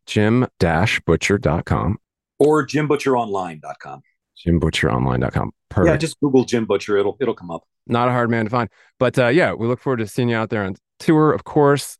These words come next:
Speaker 1: Uh, I would love to catch you at the Tattered Cover, but I'm not gonna be in that, uh, region during that time, but one of my favorite bookstores of all time. Such a cool place.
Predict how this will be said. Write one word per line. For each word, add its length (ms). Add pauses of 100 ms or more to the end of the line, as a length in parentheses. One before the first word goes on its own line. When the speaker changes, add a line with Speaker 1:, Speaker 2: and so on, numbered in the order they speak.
Speaker 1:
Uh, 320
I 100
would 140
love 360
to 100
catch 340
you 160
at 240
the 300 (440)
Tattered 500
Cover, 360
but 120
I'm 120
not 180
gonna 160
be 380 (240)
in 180
that, 240 (100)
uh, 300
region 500 (440)
during 220
that 120
time, 240
but 80
one 100
of 60
my 100
favorite 280
bookstores 380
of 60
all 160
time. 520 (640)
Such 360
a 40
cool 200
place. 480